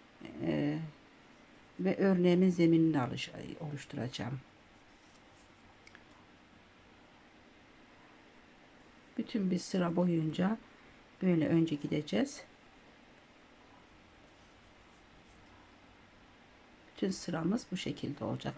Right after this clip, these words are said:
alt sıramız. Şöyle zemini oluşturalım. Buraya kadar yapacağız arkadaşlar. Ondan sonra da geleceğiz. Buradan örneğimizi tamamlayacağız.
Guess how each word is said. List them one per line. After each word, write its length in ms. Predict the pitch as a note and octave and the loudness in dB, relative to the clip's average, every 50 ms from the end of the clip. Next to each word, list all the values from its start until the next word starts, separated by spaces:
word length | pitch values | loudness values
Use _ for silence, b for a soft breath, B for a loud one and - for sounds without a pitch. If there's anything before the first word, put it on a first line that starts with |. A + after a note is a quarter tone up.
| - | -6
alt 220 | D#3+ D#3 D3 - - | -6 -6 -6 -6 -10
sıramız. 560 | - - - - - - C#3 - - - - - - - - - - - - - - - - - - - - - - | -16 -14 -12 -12 -10 -12 -12 -14 -14 -18 -18 -20 -20 -20 -20 -20 -20 -20 -20 -20 -20 -20 -20 -20 -20 -20 -20 -20 -20
Şöyle 600 | - - - - - B3 F3+ D#3+ E3 F#3+ A3 C4 - - - - - - - - - | -16 -14 -10 -4 -2 0 0 2 2 0 -2 -2 -4 -12 -20 -20 -20 -20 -20 -20 -20
zemini 600 | - - - G3 F#3+ F3+ E3 E3 F#3 G#3+ B3 C#4 - - - | -10 -2 2 4 6 6 6 6 4 2 0 -4 -6 -6 -4
oluşturalım. 640 | E3 D#3 C#3+ - - - C#3 A#2 C3+ C#3 C#3 C#3 - - - B B B B B B B B - - | -4 -4 -4 -6 -8 -4 -4 -2 -2 -2 -6 -8 -12 -18 -20 B B B B B B B B -6 -2
Buraya 280 | A#3+ B3 A#3+ G#3 F3+ - | 0 2 2 2 2 2
kadar 320 | - C#3 - D#3 D#3+ F3+ | 0 -2 -2 -2 -2 0
yapacağız 500 | F#3+ G3 F#3+ F#3+ F3+ D3 - C3+ C#3 C#3+ | 0 0 0 0 0 -2 -2 -2 -2 0
arkadaşlar. 760 | - D3+ D#3+ - D3+ C#3+ C3+ C#3 - - - F3 G#3 A3+ - - B B B B B B B B B - - | 0 0 0 -2 -4 -4 -4 -4 -4 -4 -2 -2 -2 -2 -4 -10 B B B B B B B B B -6 0
Ondan 280 | - A3 G3 F3 E3 E3+ | 4 4 6 6 6 4
sonra 420 | E3+ - - C3+ B2+ C3 B2+ B2+ | 4 2 -2 0 2 2 2 4
da 180 | E3+ G#3 A#3 B3+ - - - - - - - - - - - - | 4 2 2 0 -2 -10 -20 -20 -20 -20 -20 -20 -20 -10 -2 2
geleceğiz. 580 | G3 F#3 E3+ D#3 D3 - G3 G#3 A3 - - - | 4 4 4 4 2 4 2 2 2 0 -4 -4
Buradan 400 | - E3 E3 E3 - - - - - | -2 -2 0 2 0 0 0 0 2
örneğimizi 520 | F3+ E3+ E3 E3+ C#3+ C3+ C#3 C#3+ C#3+ C#3+ - | 4 4 4 4 4 4 4 2 2 0 -6
tamamlayacağız. 880 | - D3 B2 F2 F#2 - - D2 D2+ E2+ - - - - - - - | -4 -2 -2 0 0 -2 -2 -4 -6 -6 -6 -6 -8 -8 -8 -10 -14